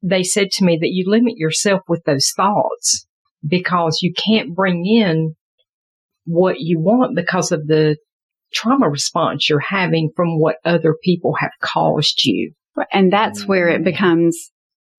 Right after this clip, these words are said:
Speaker 2: so difficult, is because you're not controlling that voice. It's not a conscious thought.
Speaker 1: Right.
Speaker 2: And that's part of the trauma response, right?
Speaker 1: Right.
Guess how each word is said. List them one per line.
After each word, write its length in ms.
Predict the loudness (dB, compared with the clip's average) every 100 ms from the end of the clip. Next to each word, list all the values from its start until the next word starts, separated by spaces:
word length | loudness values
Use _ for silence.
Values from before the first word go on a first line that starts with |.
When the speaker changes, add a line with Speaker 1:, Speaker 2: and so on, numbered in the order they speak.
| _
Speaker 2:
so 360 | -6 0 2
difficult, 640 | 2 2 0 -2 -2 -2 0
is 260 | 0 0 0
because 380 | -2 0 -2 -2 _ _ _ _ _ _ _ _ _ _
you're 200 | 0 2
not 220 | 2 0
controlling 540 | -4 -2 0 2 4 4
that 180 | 2 -2
voice. 320 | 0 0 0
It's 140 | 0
not 160 | 0 0
a 40 |
conscious 460 | 0 0 0 -4 -4
thought. 360 | -2 -2 -2 -8 _ -4
Speaker 1:
Right. 380 | 0 0 0 -6 -14 _ _ _ _ _ _ _ _ -2
Speaker 2:
And 100 | 0
that's 180 | -2
part 200 | -2 -2
of 40 | 0
the 60 |
trauma 260 | 0 2 2
response, 500 | 0 -2 -4 -4 -4
right? 280 | -2 -2 -4 _
Speaker 1:
Right. 280 | -2 -2 -2